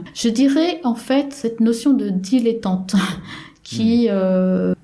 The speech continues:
Speaker 1: par étymologie, veut dire, euh, voilà, se délecter, en fait.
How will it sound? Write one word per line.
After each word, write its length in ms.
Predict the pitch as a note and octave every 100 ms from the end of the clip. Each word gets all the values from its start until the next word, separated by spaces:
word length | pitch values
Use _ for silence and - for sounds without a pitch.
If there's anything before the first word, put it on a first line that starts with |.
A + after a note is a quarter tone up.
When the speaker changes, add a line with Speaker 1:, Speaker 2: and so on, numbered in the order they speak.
| -
Speaker 1:
par 140 | G3 G3+
étymologie, 640 | G3+ A3 G3+ G3 A#3 C4+
veut 140 | C#4 G3
dire, 400 | G3+ A#3 A#3 -
euh, 180 | F#3+ F#3
voilà, 240 | F#3+ F3
se 160 | F3 G3
délecter, 560 | F#3+ A#3 A3 - F#3 - - F#3
en 60 |
fait. 320 | - - -